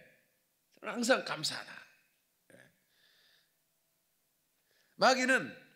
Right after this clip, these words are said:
리더의 마음을 무너뜨리려고 그래요. 예. "너 봐라. 내가 열심히 전도해보지만, 예? 네가 그렇게 되지 않지 않느냐?"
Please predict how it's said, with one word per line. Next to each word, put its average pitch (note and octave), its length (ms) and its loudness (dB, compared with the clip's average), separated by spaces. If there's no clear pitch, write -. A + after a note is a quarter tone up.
리더의 A3+ 420 2
마음을 G3 300 4
무너뜨리려고 D3 520 -2
그래요. D2+ 200 -18
예. A#2 240 -12
"너 D3+ 120 0
봐라. - 260 0
내가 G3 160 0
열심히 G#3+ 360 2
전도해보지만, F#3 800 0
예? - 460 -4
네가 D#3+ 200 -2
그렇게 F3 280 -4
되지 E3 260 2
않지 - 220 4
않느냐?" G3 340 0